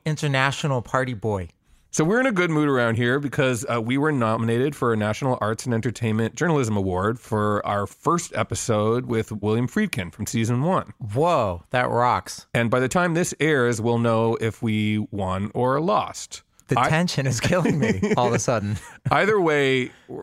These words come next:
Speaker 2: it's a thrill to be nominated.
Speaker 1: That's what they say when you don't win.
Speaker 2: <laughs>
Speaker 1: So maybe we should record two versions.
Speaker 2: <laughs> That'll be our insurance policy version.
Speaker 1: <laughs>
Speaker 2: But, um,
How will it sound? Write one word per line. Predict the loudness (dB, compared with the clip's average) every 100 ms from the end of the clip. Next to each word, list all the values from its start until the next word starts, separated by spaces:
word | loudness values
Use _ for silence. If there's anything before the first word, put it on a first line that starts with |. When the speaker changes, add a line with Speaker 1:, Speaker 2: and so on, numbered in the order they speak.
| -10 -8
Speaker 2:
it's | -6
a | -6
thrill | -4 0 2 2
to | 0
be | -2
nominated. | -2 -6 -10 -20 -20 -4
Speaker 1:
That's | -2 0
what | -2 0
they | 0
say | 0 0 0 -4 _ _
when | -2 0 0
you | 0
don't | 0 0
win. | -2 -2 -4 -4 -6 -4
Speaker 2:
<laughs> | -8 -6 -10 -10 -16
Speaker 1:
So | -4 0 0 2
maybe | 0 2
we | 0
should | 0 -2 -2
record | -2 0 -2 -2
two | -4
versions. | -2 -4 -6 -8 -4
Speaker 2:
<laughs> | -4 0 0 0 -2 0 -2 -2 -4 -6 -4
That'll | -2 0
be | 2 2
our | 2
insurance | 0 -2 -2 -4
policy | -4 -4 -2 -4
version. | -2 -4 -4 -8
Speaker 1:
<laughs> | -12 _ _ _ _ -14 -12 -2
Speaker 2:
But, | 0 2
um, | 2 2 2 -2